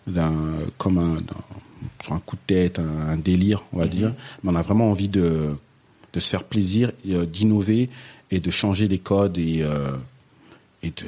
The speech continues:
Speaker 1: de, de, de plier le game.
Speaker 2: Mhm.
Speaker 1: Faut le plier, c'est <laughs>
Speaker 2: Mais comment ? De manière concrète, quand tu dis plier le game, c'est
Speaker 1: Ça veut
Speaker 2: quoi ?
Speaker 1: dire que les, euh, nos jeux, ils doivent être dans tout, dans tous les foyers, euh,
Speaker 2: Ok.
Speaker 1: pas que afro, hein, vraiment, euh, de, de France et de Narbonne,
Speaker 2: Mhm.
Speaker 1: et même à l'étranger, bientôt.
Speaker 2: D'accord.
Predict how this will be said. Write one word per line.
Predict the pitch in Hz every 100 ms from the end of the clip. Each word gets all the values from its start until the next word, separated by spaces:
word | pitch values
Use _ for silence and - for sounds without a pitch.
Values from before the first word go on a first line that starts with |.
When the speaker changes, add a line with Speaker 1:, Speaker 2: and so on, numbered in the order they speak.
| - -
Speaker 1:
de, |
de, | 73 - 65 -
de | - -
plier | - 117
le | 104
game. | 117 151 92 - -
Speaker 2:
Mhm. | 110 113 123
Speaker 1:
Faut | 120 107
le | 101
plier, | 110 156 120
c'est | - 90 95 95 78
<laughs> | 107
Speaker 2:
Mais | 98
comment ? | - 110 110 98 90 101
De |
manière | 107 107 104
concrète, | 127 120 117 104
quand | 123
tu | 110 135
dis |
plier | 123 - 117 113
le |
game, | 104 120 120
c'est | 113 - 95 92 87 -
Speaker 1:
Ça | - 107
veut |
Speaker 2:
quoi ? | 104
Speaker 1:
dire | 113
que | 107
les, | 104
euh, | 101 98 92 - _ _ - -
nos | 110
jeux, | 101 139
ils | 117
doivent | 98
être | 95 87
dans |
tout, | 85 104 -
dans | 110
tous | 104 113
les | 104
foyers, | - 98 95 98 113 - - _ 90
euh, | 80
Speaker 2:
Ok. | 78
Speaker 1:
pas | 104
que | 98 101
afro, | 87 - 85
hein, | 78 76
vraiment, | 82 87 85 82 78
euh, | 78 76 71
de, | 80
de | 78 85
France | - 95
et | 92
de | 85
Narbonne, | 85 85 98 98 92 - -
Speaker 2:
Mhm. | 104 101
Speaker 1:
et | 90
même | 87 90 90
à |
l'étranger, | 87 - 95 87 110 101 -
bientôt. | 98 95 98 98
Speaker 2:
D'accord. | 101 98